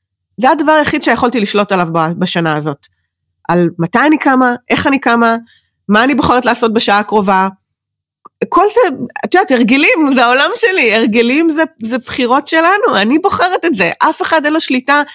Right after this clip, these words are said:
על מה אני חושבת ומה אני עושה בזה הרגע. אנחנו בוחרים את זה. ו-, ו-, וזה החזיר לי המון שליטה,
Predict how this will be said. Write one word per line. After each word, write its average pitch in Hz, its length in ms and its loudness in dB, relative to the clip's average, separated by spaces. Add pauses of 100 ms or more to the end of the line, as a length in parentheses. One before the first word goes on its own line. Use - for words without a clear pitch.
(260)
על 214 100 2
מה 247 160 2
אני 262 100 0
חושבת 240 440 -2
ומה 202 180 0
אני 214 120 0
עושה 196 220 0
בזה 185 320 0
הרגע. 165 320 -2 (380)
אנחנו 254 300 0
בוחרים 330 340 0
את 339 80 -2
זה. 208 100 -2 (720)
ו-, 185 160 2 (140)
ו-, 180 420 2 (140)
וזה 190 160 2
החזיר 226 260 0
לי 285 120 4
המון 254 180 2
שליטה, 233 400 -2